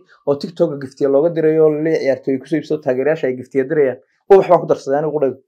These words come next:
Hal senti. Ma garatay? Waayo, ee, quraanjo ururtay, mil-, milc way jiidaa baa la yidhi.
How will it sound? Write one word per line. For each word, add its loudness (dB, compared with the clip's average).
Hal 4
senti. -6
Ma -6
garatay? -2
Waayo, 6
ee, -4
quraanjo 4
ururtay, -6
mil-, -6
milc -8
way -4
jiidaa 2
baa 6
la 0
yidhi. -10